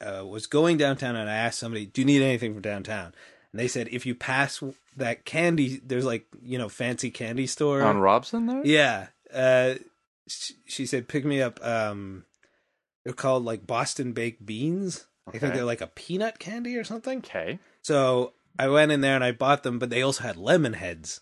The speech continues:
Speaker 1: which I haven't had since, like, like, a kid kid, and I had one, and I was like, "Bleh, yuck." <laughs>
Speaker 2: Yeah.
Speaker 1: <laughs> Gross. No thanks. What do they see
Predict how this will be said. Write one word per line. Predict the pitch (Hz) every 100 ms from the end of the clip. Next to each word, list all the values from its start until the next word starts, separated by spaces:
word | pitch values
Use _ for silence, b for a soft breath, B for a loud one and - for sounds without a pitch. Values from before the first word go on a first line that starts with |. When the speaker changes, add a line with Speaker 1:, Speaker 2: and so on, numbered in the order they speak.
| b b b b
Speaker 1:
which | 107 107
I | 92
haven't | 110 90
had | 101 98
since, | - 98 104
like, | 95 87 - - _ _ _ _ _ -
like, | 101 -
a | 92
kid | - 185 139
kid, | - 104 90 92 -
and | 101
I |
had | 90 135 117 107
one, | 110 113 98
and | 95 85 82
I |
was | 85
like, | 85 76 _
"Bleh, | 104 135 143 156 135
yuck." | 90 117 - - - -
<laughs> | 226 -
Speaker 2:
Yeah. | 233 190 - - 196 175 -
Speaker 1:
<laughs> | 139
Gross. | 131 143 185 107 110 151 143 113 - -
No | 139 196 120
thanks. | 117 170 113 - - B B B
What | 427 480
do | 453
they | 381
see | - 427